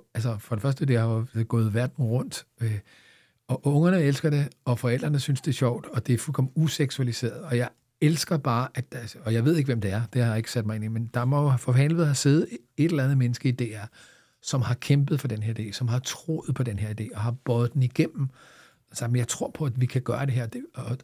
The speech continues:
og også uden, at, øh, vi vælter det hele. Og det lykkedes jo. Altså, der har været forargelse, men den blæste af, fordi det blev et hit alligevel. Den tilgang til tingene,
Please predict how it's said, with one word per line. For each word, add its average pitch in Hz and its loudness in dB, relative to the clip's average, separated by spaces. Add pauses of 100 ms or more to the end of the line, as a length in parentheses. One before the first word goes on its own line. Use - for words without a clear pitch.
(140)
og 117 -2 (140)
også 123 0
uden, 127 2
at, - -6 (140)
øh, 110 -6
vi 107 -2
vælter 113 -2
det 120 -6
hele. 117 -2 (100)
Og - -8
det 156 2
lykkedes 147 6
jo. 110 -2 (200)
Altså, 98 -4
der 101 -8
har 101 -2
været 147 2
forargelse, 147 -4 (500)
men 127 0
den 120 0
blæste 113 -2
af, 127 -2
fordi 123 -2
det 123 -6
blev 113 -2
et 107 -4
hit 113 -6
alligevel. 113 -4 (720)
Den 190 0 (420)
tilgang 143 0 (280)
til 131 -6
tingene, 123 -6